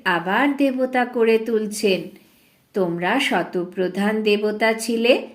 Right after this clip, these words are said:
আবার চুরাশি জন্মের চক্র আবর্তন করে তমপ্রধান হয়ে গেছ। কেউ সব জন্মে পবিত্র থাকবে, এটা হয় না। প্রতিটি জিনিস নূতন থেকে পুরনো হয়।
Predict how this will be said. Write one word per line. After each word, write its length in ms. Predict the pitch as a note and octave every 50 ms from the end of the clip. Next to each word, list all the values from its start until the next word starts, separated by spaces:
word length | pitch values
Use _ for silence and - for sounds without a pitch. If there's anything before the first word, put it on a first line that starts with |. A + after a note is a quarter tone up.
| - _ _ _ _ -
আবার 360 | G#3+ - A3 A#3+ B3+ C#4 C#4 -
চুরাশি 580 | - B3+ A3+ G#3 G3 F#3+ G3+ G3+ G3+ A3 G#3 F#3+
জন্মের 600 | F#3+ F3+ F3 F3 E3+ E3+ F3 F#3 G3+ A3 A#3+ A#3
চক্র 560 | - - F#3 E3+ E3 - - - G3+ G#3+ B3
আবর্তন 800 | - - - - F#3 F#3 F3+ F3+ F3 F3+ - - G3 G3 G3+ G3+ G3+
করে 420 | A3+ A3 A3 A3+ B3+ D#4 - - - - - _ _ _ -
তমপ্রধান 880 | C4 B3+ B3 B3 B3+ C4 C4 C4 - F3+ E3+ F3 F3+ G3 G#3 B3+ C#4
হয়ে 320 | C4 A#3 A3+ G#3 F#3+ F#3+ F#3+
গেছ। 400 | F#3+ F3+ F3 F3+ F3 - - F#3+ F3+ F#3 - - _ _ _ _ _ _ _ _ _ _ _ _ _ _ _ -
কেউ 320 | - C4+ C#4+ D4 D#4 D4+
সব 480 | C#4+ - - C4+ C4 C4+ C4+ C4+ C4 A#3
জন্মে 480 | - G#3 F#3+ F#3+ F#3+ F#3+ F#3+ G3+ G#3 G#3 G#3
পবিত্র 600 | - G#3 F#3+ F#3+ G3+ G#3 G3+ G#3 - - A3 A3
থাকবে, 640 | G#3+ A3 A3+ A3+ A3+ A3 A3+ A3+ B3+ C4+ E4 - - - - _ _ -
এটা 280 | B3 A#3+ A#3+ A#3 G#3+ F#3
হয় 320 | F#3 F3+ F#3 F#3 F#3 F#3
না। 220 | F#3 F#3 F3+ F#3 F#3 - - _ _ _ _ _ _ _
প্রতিটি 520 | - C#4+ C#4+ C#4+ C#4+ D4 D4 C#4 C#4 D4+ C#4+
জিনিস 640 | A#3+ A3 G#3 F#3+ G3 G3+ G#3 A3 A3 A3 - - - B3+
নূতন 500 | A#3 G3+ F#3+ F#3+ F#3+ G3 G3 G3+ G3+ G3+
থেকে 420 | G3+ A3 G#3 G#3+ G#3+ B3+ C#4+ F4+ - -
পুরনো 440 | B3 G#3+ G#3 G3+ F#3+ F#3+ F#3 F3+ F3+
হয়। 300 | F3+ F#3 F3 E3+ E3+